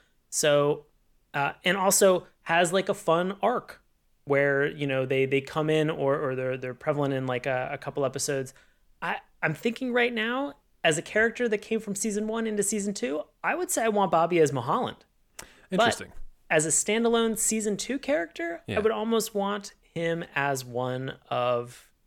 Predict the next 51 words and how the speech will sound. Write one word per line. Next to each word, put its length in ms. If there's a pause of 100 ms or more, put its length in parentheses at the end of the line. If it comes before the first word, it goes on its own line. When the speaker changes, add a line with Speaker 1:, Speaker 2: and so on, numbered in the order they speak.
Speaker 1:
the 260 (260)
groups 300
of 80
special 360
characters 560
that 160
we've 140
had, 380 (460)
uh, 380 (480)
as 300
a 180
theater. 640 (520)
Speaker 2:
You 180
want 140 (120)
him 60
to, 40
oh, 360
he'd 180
be 80
a 80
good 240
theater, 500 (120)
I 80
think. 380
Speaker 1:
Because 280 (200)
I 40
remember 340
where 260
I 120
think 180
I 80
had 180
placed 300
him 120
previously. 540
I 80
think 160
I 60
had 160
said 160
I 120
want 380
him 160
as 240
a 60
part 420
of 220
the 60
Newton 340
Wolves. 460
Speaker 2:
Sure, 220